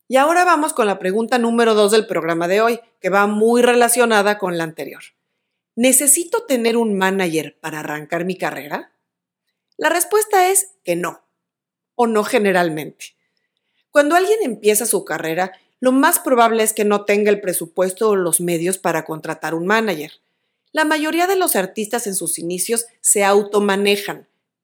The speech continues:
o bien les ayuda en plan manager amateur algún familiar, el novio o la novia o algún amigo.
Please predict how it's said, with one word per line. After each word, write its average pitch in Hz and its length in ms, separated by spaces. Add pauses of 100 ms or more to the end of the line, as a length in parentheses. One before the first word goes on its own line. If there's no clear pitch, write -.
o 320 120
bien 285 380 (200)
les 196 220
ayuda 202 320
en 214 120
plan 202 220
manager 180 440
amateur 196 640
algún 170 320
familiar, 214 760 (200)
el 165 200
novio 190 240
o 160 40
la 147 120
novia 196 800
o 156 60
algún 190 300
amigo. 269 520